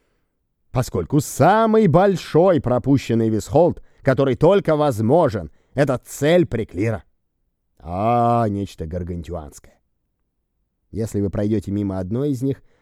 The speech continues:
она взорвется прямо вам в лицо. А если вы скажете приклиру: «На самом деле это не та цель»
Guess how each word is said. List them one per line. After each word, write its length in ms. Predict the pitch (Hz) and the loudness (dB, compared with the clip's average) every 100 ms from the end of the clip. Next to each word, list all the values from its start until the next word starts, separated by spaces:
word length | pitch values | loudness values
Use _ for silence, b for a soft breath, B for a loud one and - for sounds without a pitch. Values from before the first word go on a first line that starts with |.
| _ | _
она 260 | - 85 113 | -12 -6 -4
взорвется 560 | 95 98 101 110 - | -4 -4 -4 -6 -8
прямо 560 | 76 76 107 127 123 117 | -14 -8 -6 -4 -4 -4
вам 300 | 87 95 85 | -6 -8 -8
в 80 | 85 | -10
лицо. 440 | 85 - - - _ _ _ _ _ _ _ _ _ _ _ _ _ _ _ _ _ _ _ _ _ _ _ _ _ _ _ _ _ _ - | -10 -14 -20 -20 _ _ _ _ _ _ _ _ _ _ _ _ _ _ _ _ _ _ _ _ _ _ _ _ _ _ _ _ _ _ -6
А 180 | 127 160 | 0 2
если 340 | 151 165 143 | 4 2 2
вы 120 | 139 | 0
скажете 440 | 123 147 123 117 113 | 0 0 0 -2 -2
приклиру: 560 | 113 104 117 104 92 - _ _ _ _ _ _ - | -2 0 2 2 0 -4 _ _ _ _ _ _ -6
«На 180 | 107 131 | 0 0
самом 400 | - 135 131 110 | 0 0 0 0
деле 240 | 123 120 | 0 0
это 240 | 113 113 107 | -2 -4 -2
не 160 | 113 | -2
та 260 | 107 110 85 | -2 -4 -4
цель» 400 | - 160 214 | -4 0 0